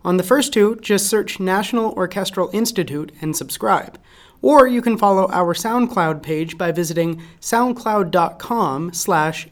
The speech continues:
National Orchestral Institute. And if you'd like to see the N O I Orchestra in person, you can do so by visiting the Clarice in College Park, Maryland. The Clarice is helping to build the future of the arts by educating, training, and presenting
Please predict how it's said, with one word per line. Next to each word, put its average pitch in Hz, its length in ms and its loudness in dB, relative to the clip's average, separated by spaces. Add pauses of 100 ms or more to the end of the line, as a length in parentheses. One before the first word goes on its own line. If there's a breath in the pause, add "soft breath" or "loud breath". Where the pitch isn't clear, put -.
National 214 500 -2
Orchestral 190 600 -4
Institute. 190 580 -6 (540 soft breath)
And 208 160 2
if 247 200 2
you'd 233 160 0
like 254 300 0
to 247 60 -2
see 247 220 -2
the 226 160 -2
N 202 160 2
O 190 140 4
I 180 160 6
Orchestra 185 560 -2
in 165 240 0
person, 165 560 -2
you 208 120 -2
can 220 140 0
do 262 160 0
so 170 220 2
by 196 160 0
visiting 208 380 0
the 196 100 -2
Clarice 220 640 -4
in 185 160 -4
College 185 340 -2
Park, 190 240 -4
Maryland. 175 480 -2 (560 soft breath)
The 220 80 4
Clarice 285 480 0
is 247 120 -4
helping 226 280 -2
to 180 80 -4
build 208 380 0
the 202 40 0
future 196 400 -4
of 165 140 -2
the 170 120 -4
arts - 340 -8
by 160 160 -6
educating, 220 760 -2
training, 175 640 -2
and 165 160 -4
presenting 170 640 0